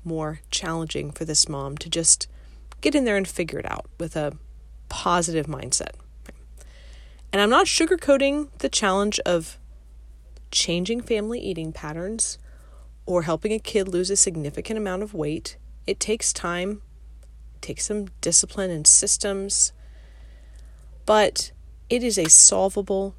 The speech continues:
problem, particularly if your food budget is not really a consideration. Not once in this conversation did she say, "We can't afford fruit,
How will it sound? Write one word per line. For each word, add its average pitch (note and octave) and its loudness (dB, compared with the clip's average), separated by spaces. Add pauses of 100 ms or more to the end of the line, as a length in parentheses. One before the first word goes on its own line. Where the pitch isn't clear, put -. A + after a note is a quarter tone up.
problem, - -4
particularly F3 0 (180)
if - -2 (280)
your F#3+ -2
food C4+ -2
budget D3+ -4
is F3 0
not G#3 -6
really G#3 -2 (580)
a - -10
consideration. F#3 -4 (1400)
Not A3 2
once D#4+ 4
in A#3+ 0
this G3+ 0
conversation E3+ -4
did - -8
she - -2
say, D#3+ 6
"We E3+ -2
can't D3 -8
afford D#3+ -8
fruit, C#4+ -2